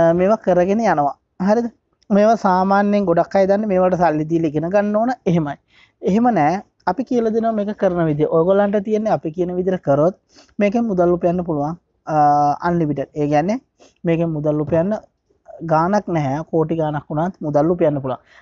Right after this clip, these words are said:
හරියට සිහි බුද්ධිය මේ ටික බලන්න. බලලා ඔයගොල්ලන් තීරණය කරන්න කරනවද නැද්ද කියලා. ඔයාගේ අතේ තියෙන දුරකථනය හොඳටම ප්‍රමාණවත් මේ වැඩේ කරන්න.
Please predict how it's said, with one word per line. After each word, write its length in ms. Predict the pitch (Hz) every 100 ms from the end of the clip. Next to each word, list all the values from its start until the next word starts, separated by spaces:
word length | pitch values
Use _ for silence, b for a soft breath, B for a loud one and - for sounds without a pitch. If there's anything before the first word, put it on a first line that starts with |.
| b
හරියට 360 | 196 190 240 247
සිහි 240 | - 202
බුද්ධිය 360 | 190 202 185 214
මේ 240 | 208 185 185 -
ටික 280 | - 180 185
බලන්න. 460 | 170 156 160 131 156 226 - _ _ 170
බලලා 380 | 165 208 226
ඔයගොල්ලන් 340 | 214 170 175 170
තීරණය 260 | 156 151 143
කරන්න 260 | 151 170
කරනවද 400 | - 160 135 143
නැද්ද 220 | 196 175 151
කියලා. 260 | 139 139
ඔයාගේ 300 | 180 190 202
අතේ 220 | 170 185 175
තියෙන 220 | 196 196
දුරකථනය 520 | 170 151 165 170 175
හොඳටම 340 | 165 147 160 156
ප්‍රමාණවත් 500 | 151 151 165 180 160
මේ 140 | 143
වැඩේ 240 | 151 156
කරන්න. 320 | 147 - 147